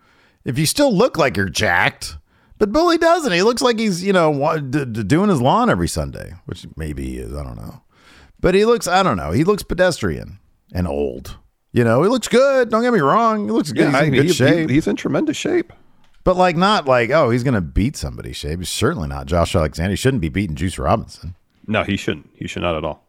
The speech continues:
Speaker 1: Um. So, yeah, I don't know. I don't like all that shit and Tommy overacting and stuff. I, <laughs> I don't like any of that stuff. Oh, man.
Speaker 2: Well, like I said, I
Speaker 1: Uh,
Speaker 2: think the story itself, it, it could be in, uh, interesting,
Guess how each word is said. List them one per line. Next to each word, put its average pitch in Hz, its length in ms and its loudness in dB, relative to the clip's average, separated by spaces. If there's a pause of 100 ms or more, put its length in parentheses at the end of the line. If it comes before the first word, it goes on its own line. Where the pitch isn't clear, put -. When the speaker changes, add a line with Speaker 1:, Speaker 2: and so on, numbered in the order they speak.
(840)
Speaker 1:
Um. 80 720 -2 (360)
So, 131 220 2
yeah, 107 300 4
I 117 140 2
don't 104 160 2
know. 85 300 0
I 110 100 2
don't 120 160 2
like 85 220 0
all 80 120 -2
that 78 140 -2
shit 80 340 -2
and 78 220 -6
Tommy 82 400 -2 (100)
overacting 73 640 -4
and 69 80 -4
stuff. 73 460 -4 (340)
I, - 340 0 (120)
<laughs> - 180 -12
I - 120 -4 (260)
don't - 200 0
like - 300 -4
any 69 100 -12
of - 60 -12
that - 220 -14
stuff. - 360 -10 (640)
Oh, 95 320 0
man. 65 540 -10 (260)
Speaker 2:
Well, 208 100 0
like - 120 6
I 117 120 6
said, 110 80 4
I 104 60 4
Speaker 1:
Uh, 98 80 4
Speaker 2:
think 92 100 0
the 101 60 -6
story 110 360 2
itself, 95 540 -2
it, 90 260 -6
it 95 180 -10
could 95 180 -4
be 95 240 -4
in, 92 180 -6 (140)
uh, 85 180 -8
interesting, 98 600 -4